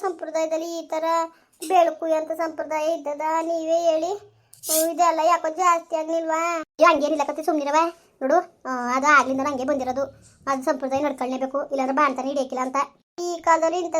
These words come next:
ಸಂಪ್ರದಾಯ ಯಾರ್ ಮಾಡೋರತ್ತೆ? ಅದೇ ನನಗ್ ಬಾ ಅಂತಾನೆ ಹಿಡಿದವ್ರು ಸಿಕ್ಕಿಲ್ಲ. ನಿಮ್ದು ಅಮ್ಮ ಅಂತೀನಿ, ಕೈ ಮುಗಿತೀನಿ, ನಿಮ್ ಕಾಲ್ಗಾರೆ ಬೀಳ್ತೀನಿ ಅತ್ತೆ, ಬ್ಯಾಡ ಕಣತ್ತೆ, ನಿಮ್ದು ಅಮ್ಮಯ್ಯ. ಅಯ್ಯೋ, ಏನಿಲ್ಲಕ್ಕ ಸುಮ್ಕಿರವ,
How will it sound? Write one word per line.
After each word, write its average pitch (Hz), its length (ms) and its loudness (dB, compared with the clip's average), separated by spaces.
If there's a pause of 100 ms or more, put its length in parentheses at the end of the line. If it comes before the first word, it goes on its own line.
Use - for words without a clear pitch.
ಸಂಪ್ರದಾಯ 320 480 -4
ಯಾರ್ 330 260 4
ಮಾಡೋರತ್ತೆ? 320 460 -2 (500)
ಅದೇ 311 300 -2 (320)
ನನಗ್ 339 240 0
ಬಾ 330 60 6 (100)
ಅಂತಾನೆ 311 340 -2
ಹಿಡಿದವ್ರು 311 340 0
ಸಿಕ್ಕಿಲ್ಲ. 330 300 -2 (400)
ನಿಮ್ದು 330 260 0
ಅಮ್ಮ 302 200 0 (120)
ಅಂತೀನಿ, 330 300 -4 (220)
ಕೈ 330 100 2 (160)
ಮುಗಿತೀನಿ, 320 440 -4 (300)
ನಿಮ್ 320 160 -16
ಕಾಲ್ಗಾರೆ 320 640 4
ಬೀಳ್ತೀನಿ 339 400 -4
ಅತ್ತೆ, 330 180 -2 (420)
ಬ್ಯಾಡ 320 240 6 (120)
ಕಣತ್ತೆ, 320 360 -2 (440)
ನಿಮ್ದು 330 320 2
ಅಮ್ಮಯ್ಯ. 311 300 -2 (240)
ಅಯ್ಯೋ, 247 120 2 (100)
ಏನಿಲ್ಲಕ್ಕ 294 380 0
ಸುಮ್ಕಿರವ, 302 320 0